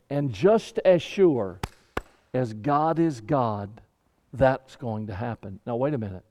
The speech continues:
It did happen. You know when? A hundred years later. See, here, here's us. Here, here, here's, here's you and I.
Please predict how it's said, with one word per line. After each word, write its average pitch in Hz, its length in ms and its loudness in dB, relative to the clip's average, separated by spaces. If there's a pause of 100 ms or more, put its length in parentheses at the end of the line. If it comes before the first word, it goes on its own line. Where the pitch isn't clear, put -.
(540)
It 123 140 -8
did 147 160 0
happen. 113 400 -4 (2250)
You 135 120 -6
know 127 120 -2
when? 139 420 -4 (1700)
A 120 60 -10
hundred 120 360 -6
years 123 280 -10
later. 117 340 -8 (1600)
See, 226 100 8
here, 247 220 8
here's 202 240 4
us. 190 440 8 (440)
Here, - 120 2
here, 170 320 2
here's, 185 280 4
here's 156 180 -2
you 170 100 6
and 147 100 2
I. 117 180 0